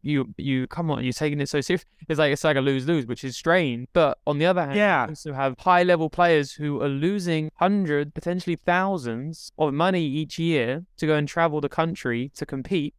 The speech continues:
Speaker 1: and yet they're not wanting to take it seriously. You know, they're, uh, they're taking it so seriously,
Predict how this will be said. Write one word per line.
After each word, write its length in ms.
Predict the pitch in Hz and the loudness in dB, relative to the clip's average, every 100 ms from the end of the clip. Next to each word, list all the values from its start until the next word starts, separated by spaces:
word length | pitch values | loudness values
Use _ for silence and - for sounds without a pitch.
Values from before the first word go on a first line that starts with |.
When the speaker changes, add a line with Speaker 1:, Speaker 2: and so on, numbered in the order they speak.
| 147 | -4
Speaker 1:
and 160 | 151 | -2
yet 300 | 156 160 160 - | 0 2 0 0
they're 220 | 151 160 | 0 2
not 260 | 165 175 - | 2 -2 -2
wanting 640 | 156 165 165 - 165 165 - | -6 -4 -4 -4 -4 -6 -4
to 380 | 165 160 160 | -2 0 -2
take 360 | 156 - 160 147 | -6 -2 -2 0
it 180 | 160 - _ _ | -4 -4 _ _
seriously. 800 | - 180 165 156 175 165 156 139 | -2 2 2 0 -2 -2 -2 -6
You 120 | 185 | -2
know, 240 | 151 160 185 | 0 0 2
they're, 180 | 165 160 _ _ - | 0 0 _ _ -8
uh, 80 | - - | -8 -6
they're 80 | 180 | -4
taking 340 | 214 233 233 | 0 0 2
it 160 | 202 - | 0 0
so 220 | - 247 | 0 0
seriously, 720 | 202 254 226 143 - 123 156 | 0 0 0 0 -4 -6 -6